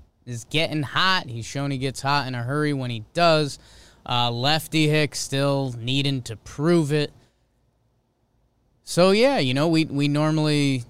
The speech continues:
they've shown they appreciate the balance at times, so that's kinda why Hicks is usually a spot up or so, but fine with it. And Greinke this year, he's, his, his splits, righties actually have a slightly higher O P S.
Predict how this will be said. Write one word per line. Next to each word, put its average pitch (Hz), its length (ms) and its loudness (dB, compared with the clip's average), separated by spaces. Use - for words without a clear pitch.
they've 131 220 -2
shown 147 360 0
they 139 160 2
appreciate 147 720 -2
the 151 100 -2
balance 151 580 -2
at 113 200 -6
times, 180 460 -2
so 117 100 -6
that's 117 240 -6
kinda 120 240 -6
why 113 240 -6
Hicks 117 300 -8
is 113 100 -10
usually 110 320 -8
a 101 40 -12
spot - 480 -4
up 190 240 0
or 185 80 0
so, 180 320 4
but 135 280 -2
fine 180 380 4
with 190 180 0
it. 196 260 2
And 208 380 0
Greinke 190 400 2
this 165 260 0
year, 160 220 2
he's, 143 640 -2
his, 127 360 -6
his 123 240 -8
splits, - 580 -4
righties 131 560 0
actually 127 340 -4
have 113 120 -4
a - 40 -12
slightly 139 600 -2
higher 127 380 -2
O 123 140 -4
P 127 220 -6
S. 123 280 -6